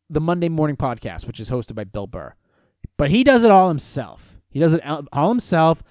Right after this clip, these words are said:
There's no production to it. It just, he hits record, blabs for an hour,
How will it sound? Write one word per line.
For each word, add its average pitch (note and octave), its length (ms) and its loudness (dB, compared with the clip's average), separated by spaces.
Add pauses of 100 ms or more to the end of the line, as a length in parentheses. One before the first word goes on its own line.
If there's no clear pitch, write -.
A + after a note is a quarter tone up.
(280)
There's C#3+ 260 -4
no G#3+ 380 6
production D#3 680 -4
to D#3+ 180 0
it. D#3+ 80 -4
It C#3+ 120 -10
just, C3 200 -10 (240)
he B2+ 160 -16
hits F#3 240 -12
record, G3+ 540 -12 (500)
blabs D#3+ 400 0
for A3+ 140 -2
an F#3+ 80 -2
hour, D#3 480 0